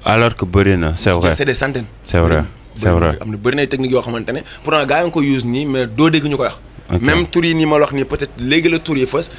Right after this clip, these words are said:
Speaker 2: mais depuis que le hip-hop est hip-hop, ñu, ñoo ngi def ay punchline, ñoo ngi def ay name dropping, ñoo ngi def
Speaker 1: Ah.
Speaker 2: ay, ay next level,
Speaker 1: Mais
Speaker 2: mais
Speaker 1: xamuñu
Speaker 2: dañu
Speaker 1: ko
Speaker 2: xamul
Speaker 1: woon,
Speaker 2: tur.
Speaker 1: quoi.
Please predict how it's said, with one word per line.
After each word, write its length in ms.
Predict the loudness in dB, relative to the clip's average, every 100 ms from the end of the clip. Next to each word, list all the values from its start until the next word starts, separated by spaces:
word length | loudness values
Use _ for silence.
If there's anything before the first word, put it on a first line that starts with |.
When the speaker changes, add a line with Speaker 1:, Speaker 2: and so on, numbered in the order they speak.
| -18 -4
Speaker 2:
mais 160 | -2
depuis 240 | 0 -2 -6 -14 -18 -4
que 120 | 0
le 100 | 0
hip-hop 240 | 0 -2
est 80 | -2
hip-hop, 240 | -2 -4
ñu, 200 | -6 -6 -4
ñoo 100 | -4
ngi 60 | -4
def 100 | -4
ay 80 | -4
punchline, 480 | -4 -4 -2 -2 -2
ñoo 100 | -4
ngi 60 |
def 140 | -4 -6
ay 100 | -4
name 220 | -4 -4
dropping, 320 | -2 -2 -2
ñoo 80 | -2
ngi 80 | -2
def 120 | 0
Speaker 1:
Ah. 40 | 0
Speaker 2:
ay, 180 | -2 -6 -8
ay 100 | -6
next 220 | -4 -4
level, 160 | 0 2
Speaker 1:
Mais 100 | 2
Speaker 2:
mais 60 | 2
Speaker 1:
xamuñu 240 | 2 4
Speaker 2:
dañu 100 | 2
Speaker 1:
ko 40 | 2
Speaker 2:
xamul 200 | 2 4
Speaker 1:
woon, 140 | 2
Speaker 2:
tur. 80 | 0
Speaker 1:
quoi. 180 | -2